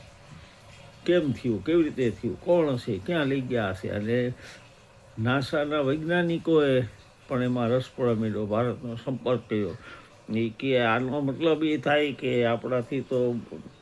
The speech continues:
બહુ આગળની દુનિયા છે ઈ લોકો. આપણે આપણો અહમ ઉતરી ગયો કે આપણે પૃથ્વીવાળા આટલું સ-, સંશોધન કર્યું ને આપણે આ કે આપણે બહુ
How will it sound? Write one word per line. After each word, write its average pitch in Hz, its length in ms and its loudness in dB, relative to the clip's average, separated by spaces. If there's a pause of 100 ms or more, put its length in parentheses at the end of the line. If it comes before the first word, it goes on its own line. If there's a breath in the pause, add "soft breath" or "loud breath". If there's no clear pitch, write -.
(300)
બહુ 135 220 2
આગળની 123 460 2
દુનિયા 95 460 -2
છે 98 140 -8
ઈ 95 120 -6
લોકો. - 340 -10 (760 loud breath)
આપણે 113 420 0
આપણો 110 420 2
અહમ 156 240 4
ઉતરી 131 340 0
ગયો 95 220 -4
કે 90 160 -12
આપણે 92 240 -4
પૃથ્વીવાળા 104 640 -2
આટલું 107 320 -6
સ-, - 520 -6
સંશોધન 110 580 -2
કર્યું 92 440 -6
ને 101 120 -4
આપણે 101 380 -4
આ 107 240 0 (960 loud breath)
કે - 140 -6
આપણે 98 300 -4
બહુ 120 440 0